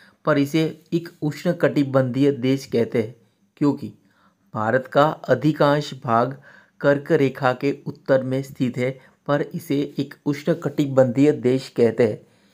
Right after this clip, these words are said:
क्योंकि, तो इसका आंसर है ऑप्शन डी, देश की जलवायु का निर्धारण उष्ण कटिबंधीय मानसून से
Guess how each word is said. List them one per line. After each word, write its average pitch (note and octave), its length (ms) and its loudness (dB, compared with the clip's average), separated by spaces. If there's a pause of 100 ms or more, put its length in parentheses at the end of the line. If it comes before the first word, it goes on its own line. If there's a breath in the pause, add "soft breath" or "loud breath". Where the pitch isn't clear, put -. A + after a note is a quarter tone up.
(180 soft breath)
क्योंकि, C3+ 400 -2 (2000)
तो B2 60 -12
इसका C3 200 0
आंसर C#3 160 0
है C#3 60 6
ऑप्शन C3 300 4
डी, C#3 80 0
देश C3+ 240 0
की D#3 140 -2
जलवायु C3 360 6
का C#3 140 6
निर्धारण C3 760 4
उष्ण C#3 300 -4
कटिबंधीय B2+ 680 2
मानसून A#2+ 540 0
से B2+ 280 -8